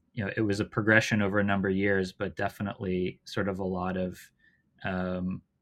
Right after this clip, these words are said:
you know, supportive, I think, you know, community spaces for, for, for that type of scene and, and, uh,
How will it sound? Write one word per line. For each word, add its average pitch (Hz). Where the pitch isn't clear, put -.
you 165
know, 131
supportive, 117
I 107
think, -
you 117
know, 95
community 104
spaces 92
for, -
for, 92
for 101
that 95
type 98
of -
scene 95
and, 92
and, 90
uh, 87